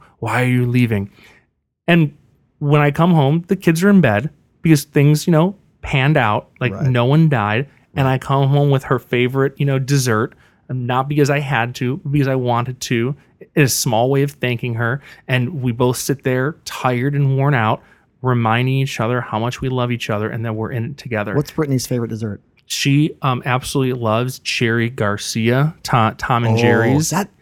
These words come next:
Speaker 2: that's my favorite
Speaker 1: Yeah.
Speaker 2: ice cream.
Speaker 1: Which is easy to remember because
Speaker 2: Yeah.
Speaker 1: Jer-, uh, um, because, uh, Garcia, that one guy, is one of my favorite actors from Oceans, um, Oceans, uh, eleven,
Speaker 2: Yeah.
Speaker 1: twelve, and
Speaker 2: I'm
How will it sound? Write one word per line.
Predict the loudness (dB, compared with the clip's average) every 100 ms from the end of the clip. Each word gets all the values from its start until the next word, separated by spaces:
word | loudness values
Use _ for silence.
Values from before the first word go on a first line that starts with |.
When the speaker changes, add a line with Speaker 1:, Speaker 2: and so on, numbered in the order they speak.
| _
Speaker 2:
that's | -6 -4 -2
my | -2
favorite | -2 0 0 0
Speaker 1:
Yeah. | 0
Speaker 2:
ice | 0
cream. | -2 -6 -4 4
Speaker 1:
Which | 4
is | 4 4
easy | 2 4
to |
remember | 4 4 2
because | 0 -2 -2
Speaker 2:
Yeah. | -2 0 0
Speaker 1:
Jer-, | 0 0 0
uh, | 0 0 -2 -6
um, | -6 -6 -8 -12 -12
because, | -6 -4 -2
uh, | -2 -2 -4 -8 -4
Garcia, | -2 -2 -2 -2 0
that | -2 -6
one | -8 -4 -2
guy, | 0 0
is |
one | 0
of | -2
my | -4
favorite | -4 -4
actors | -4 -8 -10
from | -8
Oceans, | -6 -6 -6 -12 -12 -16 _ _ _ -10
um, | -8 -8 -10 -8
Oceans, | -8 -6 -6 -4
uh, | -4 -4 -6 -8
eleven, | -6 -4 -2 -4
Speaker 2:
Yeah. |
Speaker 1:
twelve, | -2 -4
and | -6
Speaker 2:
I'm | -8